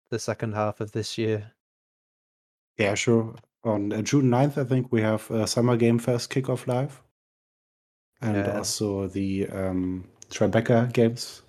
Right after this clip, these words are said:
Speaker 2: Spotlight Showcase, something like that. And I think you can actually, uh, ah, what was it? There was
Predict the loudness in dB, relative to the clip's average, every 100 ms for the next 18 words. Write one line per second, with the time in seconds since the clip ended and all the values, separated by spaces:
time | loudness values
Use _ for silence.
0 | _ -16 -4 -4 -4 0 2 2 0 -12
1 | _ _ _ -10 -6 2 6 4 2 -10
2 | _ -4 0 2 4 2 0 -10 -20 _
3 | _ _ _ _ _ _ _ _ _ _
4 | _ _ _ _ _ _ _ _ _ _
5 | _ _ _ _ -2 2 4 4 4 4
6 | 4 2 4 8 10 8 6 6 8 8
7 | 8 4 -2 _ _ -20 _ _ -20 -12
8 | -10 -8 -8 -6 -6 -8 -10 _ _ _
9 | _ -10 -8 -8 -10